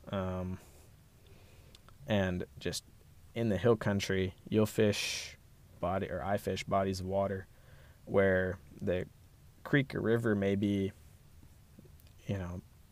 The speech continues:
twenty feet wide, um, and en-, completely enclosed by trees, and your casting angles are very limited, um, and that takes really short, precise casting. Or you'll fish places like the Pedernales or the Llano,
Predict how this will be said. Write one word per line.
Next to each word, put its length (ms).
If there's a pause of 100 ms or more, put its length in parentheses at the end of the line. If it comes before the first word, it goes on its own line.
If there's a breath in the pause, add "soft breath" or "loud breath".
(100)
twenty 440
feet 260
wide, 540 (680 soft breath)
um, 460
and 160
en-, 140 (280)
completely 440
enclosed 340
by 120
trees, 440
and 120
your 160
casting 500
angles 340
are 80 (120)
very 280
limited, 540 (340)
um, 320
and 120
that 120
takes 320
really 260
short, 480
precise 420
casting. 580 (600 soft breath)
Or 260
you'll 200
fish 340
places 580
like 540
the 80
Pedernales 960
or 180
the 120
Llano, 540